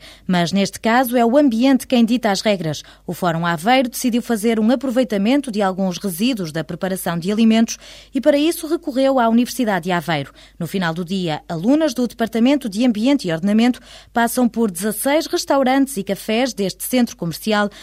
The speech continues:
para recolher cascas de frutos, restos de couves, saladas e borras de café.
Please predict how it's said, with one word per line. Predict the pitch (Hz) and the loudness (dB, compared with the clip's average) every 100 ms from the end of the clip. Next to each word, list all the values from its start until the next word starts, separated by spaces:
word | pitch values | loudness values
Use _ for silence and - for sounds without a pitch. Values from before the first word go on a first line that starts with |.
| - | -16
para | - 254 | -2 0
recolher | 262 - 240 226 185 | 0 -2 0 0 0
cascas | - 165 - 180 | -2 -4 -4 -8
de | - | -8
frutos, | - 285 302 311 - - - | -4 -2 0 -2 -4 -12 -20
restos | - 262 285 - | -2 -2 0 -6
de | - | -8
couves, | - 240 240 - - - | 0 2 2 -4 -14 -14
saladas | - 226 214 202 196 208 - | -6 -2 0 0 0 -4 -4
e | 220 | -4
borras | 185 208 165 | 0 -2 -2
de | - | -6
café. | - 208 190 151 | -6 -2 -2 -2